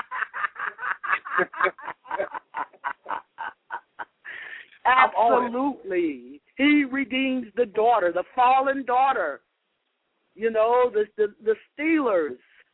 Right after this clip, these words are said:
Speaker 1: the daughter, the sister of, uh, you know, the, um, uh, you know, of the Ravens,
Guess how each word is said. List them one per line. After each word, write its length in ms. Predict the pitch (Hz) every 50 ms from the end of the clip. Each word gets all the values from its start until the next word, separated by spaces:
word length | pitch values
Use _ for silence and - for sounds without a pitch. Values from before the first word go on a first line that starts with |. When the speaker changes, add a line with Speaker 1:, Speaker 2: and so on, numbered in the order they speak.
| _ _ _ _ _ _ _ _ _ _
Speaker 1:
the 100 | 202 214
daughter, 600 | 180 151 202 240 269 269 262 226 180 147 123 117 - 160
the 100 | 190 185 - -
sister 480 | - 294 277 - _ _ 254 240 226 208 - -
of, 560 | 254 277 277 277 262 247 226 214 214 214 202 _ _ _ _ _ _ _ _ -
uh, 520 | 214 214 208 202 202 196 190 190 190 190 190 196
you 140 | 214 220
know, 400 | 220 214 202 202 196 196 190 190 180
the, 340 | 180 208 208 202 202 196 196
um, 420 | 190 180 175 170 175 170 160 160 _ _ _ _ _ _ _ _ _ _ _ _ -
uh, 240 | 202 196 185 175 165 165 147
you 100 | 180 226
know, 240 | 202 202 185 185 190 -
of 200 | 214 208 196 180
the 80 | 208 190
Ravens, 380 | 185 190 180 170 139 123 -